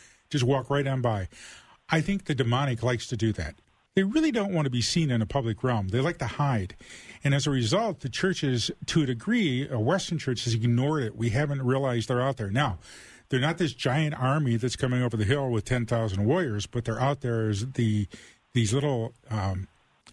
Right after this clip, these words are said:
demons, they're working at us all the time. And I think a lot of Christians don't know how to begin to handle that. I've worked with a lot of medical doctors, and I love them dearly. But we would talk often about the fact that they reached the point they didn't know what to do with patients that were hearing voices and medication wasn't doing anything.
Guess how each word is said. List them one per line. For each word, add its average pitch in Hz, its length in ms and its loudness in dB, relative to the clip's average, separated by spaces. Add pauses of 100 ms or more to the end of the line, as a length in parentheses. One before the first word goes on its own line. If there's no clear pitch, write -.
(120)
demons, 151 480 2
they're 120 120 0
working 135 320 0
at 135 180 0
us 113 200 -2
all 135 180 0
the 120 100 -4
time. 151 360 0
And 113 80 2
I 107 40 0
think 143 160 -2
a 123 40 0
lot 123 240 0
of 190 60 -4
Christians 117 520 -2 (460)
don't 156 180 2
know 143 100 -4
how 135 180 0
to 139 60 -2
begin 123 260 0
to 117 80 2
handle 160 300 0
that. 101 180 -4 (120)
I've 190 200 0
worked 160 220 0
with 127 140 -8
a 127 40 -2
lot 113 160 2
of 101 100 -2
medical 113 260 0
doctors, 98 540 -4
and 101 320 0 (160)
I 113 140 0
love 123 320 2
them 139 160 -2
dearly. 101 320 0 (800)
But 127 240 2 (400)
we 180 420 2
would 185 160 -2
talk 143 300 0
often 170 240 -2
about 127 200 0
the 117 60 -6
fact 117 300 -2
that 127 160 -4
they 202 600 2
reached 160 300 -2
the 147 80 -2
point 151 320 -2
they 160 140 2
didn't 175 140 -8
know 175 100 0
what 156 140 0
to 131 80 -2
do 156 140 0
with 180 160 -2
patients 123 540 -2
that 143 140 0
were 131 100 -2
hearing 156 320 0
voices 139 480 0
and 127 180 2
medication 135 520 0
wasn't 117 280 0
doing 120 280 2
anything. 101 340 -4